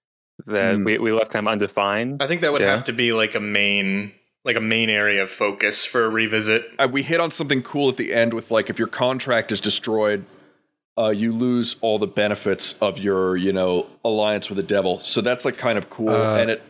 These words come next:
Speaker 4: n-,
Speaker 3: Mm-hmm.
Speaker 4: no, we actually, we said if your contract is destroyed, you die.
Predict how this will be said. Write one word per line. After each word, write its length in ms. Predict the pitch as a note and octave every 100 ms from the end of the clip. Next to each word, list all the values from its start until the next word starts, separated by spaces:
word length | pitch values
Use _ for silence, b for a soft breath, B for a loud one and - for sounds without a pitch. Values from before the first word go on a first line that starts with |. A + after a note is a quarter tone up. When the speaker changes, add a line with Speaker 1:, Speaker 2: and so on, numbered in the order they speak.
| b b b
Speaker 4:
n-, 60 | B2+ B2
Speaker 3:
Mm-hmm. 200 | G#2 G#2+ -
Speaker 4:
no, 200 | B2 B2
we 100 | B2
actually, 220 | C3 C#3
we 80 | A2+
said 200 | A2 B2+
if 100 | A2+
your 80 | A2
contract 440 | - A#2 A#2 G#2+ -
is 100 | -
destroyed, 580 | F#2+ F2+ - G#2+ G#2 F#2
you 160 | F#2
die. 560 | E2+ F2+ F#2+ G2+ D#2